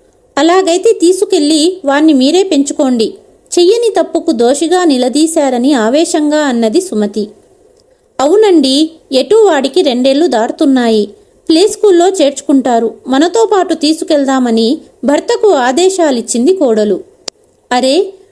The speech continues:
అనవసరంగా తొందరపడ్డాననిపించింది సుమతికి. వాళ్లకు లేని ఆలోచనను తెప్పించినందుకు సుమతి తనకు తానే తిట్టుకుంది.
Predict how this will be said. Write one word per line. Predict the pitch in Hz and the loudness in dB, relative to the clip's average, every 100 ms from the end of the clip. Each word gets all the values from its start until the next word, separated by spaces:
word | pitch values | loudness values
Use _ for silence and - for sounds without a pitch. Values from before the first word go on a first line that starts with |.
| _ - | _ -4
అనవసరంగా | 311 427 508 466 415 381 349 | 0 2 0 0 2 2 2
తొందరపడ్డాననిపించింది | 349 254 339 392 339 254 302 320 262 262 269 262 254 370 | 0 0 0 0 -2 0 0 0 0 0 0 0 0 0
సుమతికి. | 277 226 226 226 220 - - _ _ _ _ _ - | 0 -4 -4 -4 -4 -4 -10 _ _ _ _ _ -4
వాళ్లకు | 311 370 427 427 | 0 2 2 0
లేని | 285 277 440 466 | 0 2 2 2
ఆలోచనను | 381 349 330 320 277 269 | 2 2 0 0 0 0
తెప్పించినందుకు | 269 233 370 392 359 277 254 269 311 262 349 - _ - | -2 -2 0 0 0 0 0 0 0 0 -4 -10 _ -8
సుమతి | - 311 370 403 381 | -2 0 2 2 2
తనకు | 269 262 269 | -2 -2 -4
తానే | - 233 247 302 | -2 -2 0 0
తిట్టుకుంది. | 294 - 285 277 226 214 202 | -2 -4 -4 -2 0 0 -2